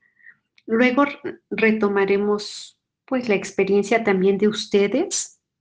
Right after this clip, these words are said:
aunque a lo mejor no la vamos a poder compartir, pero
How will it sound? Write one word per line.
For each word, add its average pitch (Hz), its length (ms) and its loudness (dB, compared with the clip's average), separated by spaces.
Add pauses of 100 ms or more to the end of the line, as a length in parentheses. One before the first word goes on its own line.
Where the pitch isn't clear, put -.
(1080)
aunque 196 680 2 (280)
a 196 100 2
lo 196 160 2
mejor 202 320 -2
no 220 120 6
la 240 120 2
vamos 220 320 2
a 233 100 -6
poder 214 280 -2
compartir, 220 760 -2
pero 214 460 0